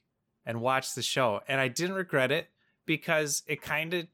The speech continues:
was interesting after episode three. They had something going,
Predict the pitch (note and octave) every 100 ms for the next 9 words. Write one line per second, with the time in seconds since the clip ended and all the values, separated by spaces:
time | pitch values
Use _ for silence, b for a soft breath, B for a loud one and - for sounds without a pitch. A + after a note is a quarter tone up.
0 | _ _ _ _ C#3+ E3 D#3+ E3 - F#3
1 | - F#3+ G#3+ G3+ C#3+ D3 - E3 D3 C#3+
2 | C#3 - C#3 B2 - A2+ A2 A2+ - _
3 | _ _ _ _ - A#2+ A#2+ C3+ B2+ D3
4 | C3+ C#3 B2+ B2+ C3 B2+ B2+